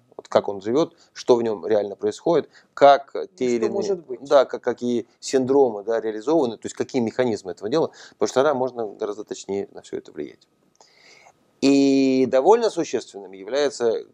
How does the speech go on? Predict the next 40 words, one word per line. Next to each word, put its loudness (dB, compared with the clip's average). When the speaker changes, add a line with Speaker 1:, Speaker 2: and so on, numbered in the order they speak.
Speaker 1:
вот, -6
э, -12
щас -8
я 2
вернусь 0
обратно, -2
да, -4
значит, -4
довольно 2
существенным -4
является -2
переход, 0
как -6
вы 0
верно 0
заметили, -6
от -10
статической -8
информации, -12
ну, -2
например, -6
за, -6
а, -6
регистрированной -4
в -20
геноме -2
и -6
даже -2
в -14
метагеноме, -8
да. -4
Speaker 2:
Мгм. -6
Speaker 1:
Я -2
напомню, -2
а, -4
нашим -6
зрителям, 0
что -6
метагеном -2
называется, -2